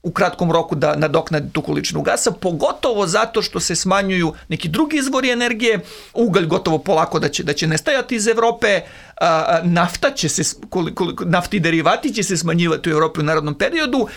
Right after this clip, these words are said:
gas će, odnosno i razni neki drugi, a, a, materijali koji su izašli, bitumeni i tako dalje iz, iz, iz, iz, iz, iz nafte, gas će imati sve većeg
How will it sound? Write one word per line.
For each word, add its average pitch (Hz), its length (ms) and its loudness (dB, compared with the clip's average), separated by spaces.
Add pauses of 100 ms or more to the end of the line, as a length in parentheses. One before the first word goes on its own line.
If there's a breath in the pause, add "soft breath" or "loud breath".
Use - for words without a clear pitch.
(200 loud breath)
gas 233 320 0
će, - 140 -8
odnosno 202 380 0
i 180 80 2
razni 196 240 2
neki 202 220 0
drugi, 170 380 0 (240 loud breath)
a, 160 280 2
a, 170 100 2
materijali 185 540 0
koji 185 120 -2
su - 100 -6
izašli, 185 280 0
bitumeni 160 880 0
i 156 80 -4
tako 156 220 0
dalje 214 260 2
iz, 165 140 -2
iz, 156 220 -4
iz, 156 200 -4
iz, 160 300 -4
iz, - 160 -2
iz 147 140 -2
nafte, 294 340 -2 (280 loud breath)
gas 240 340 0
će - 140 -2
imati 226 240 0
sve 196 160 0
većeg 175 300 -2